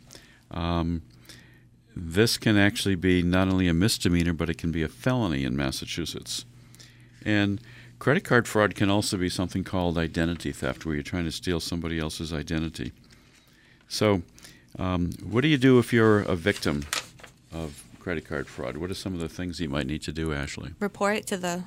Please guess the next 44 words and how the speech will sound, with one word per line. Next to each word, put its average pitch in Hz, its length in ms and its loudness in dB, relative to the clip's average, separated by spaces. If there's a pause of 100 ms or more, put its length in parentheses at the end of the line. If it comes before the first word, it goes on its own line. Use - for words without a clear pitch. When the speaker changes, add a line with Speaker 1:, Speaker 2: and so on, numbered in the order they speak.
Speaker 2:
a 190 40 -2
law 180 280 -4
enforcement 185 500 -10
agency. 175 460 -8
Just 180 240 -8
let 180 120 -4
them 180 120 -6
be 185 160 -2
aware, 175 480 0
you 165 80 -8
know, 165 180 -4
you 170 400 -8 (340)
are 185 100 -2
a 185 40 -2
victim 180 340 0
and 170 120 0
that - 100 -4
you 160 100 -6
need 170 200 -2
to - 80 -12
be 170 80 -2
taken 175 260 -8
care 185 320 -2
of. 165 100 -8 (140)
Speaker 1:
So 98 140 -4
you 87 60 0
can - 60 -6
call 98 120 4
your 87 100 4
local 87 260 0
police 95 280 -2
department, 71 420 0
for - 120 -6
Speaker 2:
Yes. - 140 -2
Speaker 1:
example. 85 360 -2 (240)
Speaker 2:
And - 100 2
also 202 400 4
notify 190 460 -2
your 180 160 0
credit 240 260 -4
card 160 220 -8
company, 165 400 -6
'cause 175 240 -8
they'll 180 400 0